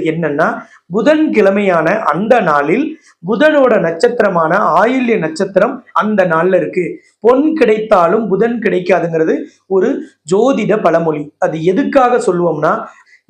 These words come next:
இருக்கக்கூடிய கிரகங்களிலேயே, அதாவது நவ கிரகங்களில் இளவரசனாக கருதக்கூடிய கிரகம் புதன். ஒரு மனிதனின் அருமையான தனித்துவத்தையும் ஒரு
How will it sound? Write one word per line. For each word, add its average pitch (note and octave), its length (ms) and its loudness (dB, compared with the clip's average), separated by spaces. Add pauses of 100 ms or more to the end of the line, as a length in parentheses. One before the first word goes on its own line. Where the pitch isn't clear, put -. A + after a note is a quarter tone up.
இருக்கக்கூடிய C#4+ 560 0 (100)
கிரகங்களிலேயே, F3+ 720 0 (220)
அதாவது F3 340 2 (480)
நவ F#3+ 240 2 (100)
கிரகங்களில் G#3 520 0 (100)
இளவரசனாக A3+ 800 0 (320)
கருதக்கூடிய G#3+ 580 0
கிரகம் F3+ 320 0 (160)
புதன். F3 240 0 (420)
ஒரு G#3 100 2 (120)
மனிதனின் A#3 480 0 (280)
அருமையான A#3 500 2 (180)
தனித்துவத்தையும் F#3+ 760 -4 (220)
ஒரு F#3+ 100 2